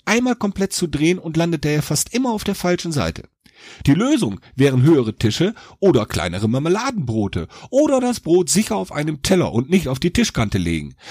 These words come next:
Aber da schwöre ich dir, wenn das auf einem Teller liegt, dann merkst du, du hast den Kaffee vergessen, stehst auf und stößt mit deinem Ärmel den Teller samt Brot vom Tisch. Murphy's Law eben. Andersrum könntest du dir bei der Marmeladenbrot-Thematik auch eine Katze zulegen,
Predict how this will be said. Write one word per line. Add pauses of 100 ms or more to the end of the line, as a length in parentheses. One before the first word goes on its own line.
(120)
Aber
da
schwöre
ich
dir,
wenn
das
auf
einem
Teller
liegt,
dann
merkst
du,
du
hast
den
Kaffee
vergessen,
stehst
auf
und
stößt
mit
deinem
Ärmel
den
Teller
samt
Brot
vom
Tisch. (200)
Murphy's
Law
eben. (960)
Andersrum
könntest
du
dir
bei
der
Marmeladenbrot-Thematik
auch
eine
Katze
zulegen,